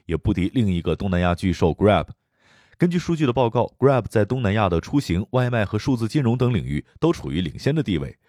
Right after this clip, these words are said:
其中外卖约占去年该地区市场份额的一半之多。单打独斗不敌对手，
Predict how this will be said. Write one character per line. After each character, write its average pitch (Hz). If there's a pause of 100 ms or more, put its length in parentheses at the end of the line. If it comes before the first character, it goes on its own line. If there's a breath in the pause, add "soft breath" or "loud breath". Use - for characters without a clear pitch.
(140)
其 -
中 110 (140 soft breath)
外 147
卖 135
约 117
占 117
去 107
年 82
该 120
地 123
区 107
市 -
场 -
份 98
额 78
的 87 (200 soft breath)
一 92
半 135
之 76
多。 71 (520)
单 190
打 98
独 107
斗 117
不 101
敌 98
对 92
手， 65